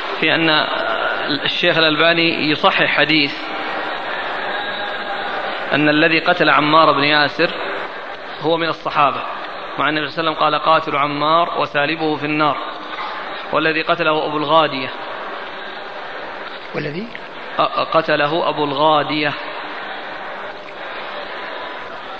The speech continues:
Speaker 2: على كل، يعني، آه، أصحاب رسول الله صلى الله عليه وسلم، يعني، هم، هم خير الناس، وما حصل منهم، يعني، من،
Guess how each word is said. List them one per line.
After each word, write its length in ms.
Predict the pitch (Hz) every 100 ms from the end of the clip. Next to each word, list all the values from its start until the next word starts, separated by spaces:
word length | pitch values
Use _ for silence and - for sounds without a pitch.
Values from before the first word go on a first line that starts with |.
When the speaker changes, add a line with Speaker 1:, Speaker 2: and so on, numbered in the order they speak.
| -
Speaker 2:
على 240 | 202 233
كل، 380 | 226 220 196 180 202
يعني، 320 | 180 180 190
آه، 280 | 180 175 175
أصحاب 280 | - 208 190
رسول 340 | 180 160 180
الله 260 | 165 170 151
صلى 160 | -
الله 100 | 156
عليه 100 | 151
وسلم، 440 | 151 190 165 156 180 - - - - - - -
يعني، 320 | - 170 165
هم، 380 | 151 185 180 165 175
هم 180 | 175 165
خير 260 | 196 180
الناس، 500 | 165 175 165 160 - - - - - - - -
وما 1040 | 175 180 170 160 156 - 185 180 160 156 -
حصل 240 | 202 196
منهم، 500 | 165 175 180 170 170 190 - - - - 165
يعني، 340 | 170 165 160
من، 220 | 170 170